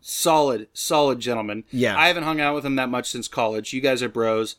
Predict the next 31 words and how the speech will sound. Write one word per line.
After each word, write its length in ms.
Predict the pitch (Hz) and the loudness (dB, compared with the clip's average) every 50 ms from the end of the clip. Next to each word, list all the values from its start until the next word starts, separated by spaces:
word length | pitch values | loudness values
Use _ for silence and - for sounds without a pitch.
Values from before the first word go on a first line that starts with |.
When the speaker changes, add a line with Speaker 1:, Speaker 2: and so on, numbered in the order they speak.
| _ _ _ | _ _ _
Speaker 1:
How 220 | - 139 139 143 | 4 4 4 4
is 140 | 151 139 - | 4 0 -2
he? 280 | - 143 135 131 127 123 | -2 0 0 2 0 0
How 200 | - - 131 131 | 2 2 2 2
was 120 | 131 113 | 0 -2
the 80 | - 123 | -4 -2
weekend 460 | 117 120 117 - 120 117 110 107 101 | -2 -2 -2 -2 -2 -2 -2 -4 -4
summarized? 460 | - - 120 117 113 110 110 107 131 | -4 -4 -4 -2 -2 -2 -2 0 2
Speaker 2:
Twenty 340 | 139 147 160 185 196 202 208 | 2 4 4 4 2 2 2
guys 460 | 185 147 135 120 117 117 113 107 87 | 2 2 2 2 2 2 2 2 0
were 140 | 98 95 90 | -2 -6 -4
there. 340 | 76 71 62 53 52 - 85 135 | -4 -6 -8 -8 -12 -14 -18 -14
Speaker 1:
Jesus. 680 | 123 113 117 131 170 196 196 170 - - 117 95 - | -10 -8 -4 -4 -4 -4 -2 -4 -2 -2 -4 -4 -2
Speaker 2:
Yes. 320 | 127 123 123 117 104 85 - | 0 2 2 2 2 2 2
Speaker 1:
Jiminy 300 | 160 190 190 185 185 180 | 2 2 4 2 2 0
Christmas. 420 | - - - 151 123 - - 127 | 0 0 -2 -2 -2 0 0 2
Speaker 2:
Yeah, 140 | 135 131 117 104 | 4 4 4 2
so 140 | - 123 | 2 0
he's 140 | 127 143 160 | 0 0 2
got 140 | 165 165 139 | 2 2 2
two 140 | - - 170 | 2 0 0
younger 240 | 170 160 156 151 147 | 2 2 2 2 2
brothers, 360 | 123 131 127 123 131 123 - | 4 4 4 4 4 2 0
plus, 440 | - - - 143 139 139 - - - - - - - - - - | -4 0 2 4 4 4 2 -2 -6 -10 -20 -20 -20 -20 -6 0
uh, 220 | 117 123 123 117 117 | 2 4 4 4 2
you 160 | 123 160 170 | 2 2 4
know 160 | 160 143 135 | 4 4 4
Obone. 360 | 110 131 143 139 127 131 123 120 | 6 6 4 6 6 4 4 4
Speaker 1:
That's 140 | 120 123 | 4 2
a 20 | 127 | 0
mob. 540 | 127 127 131 147 175 180 151 107 95 - | -2 0 2 4 6 6 4 4 0 -6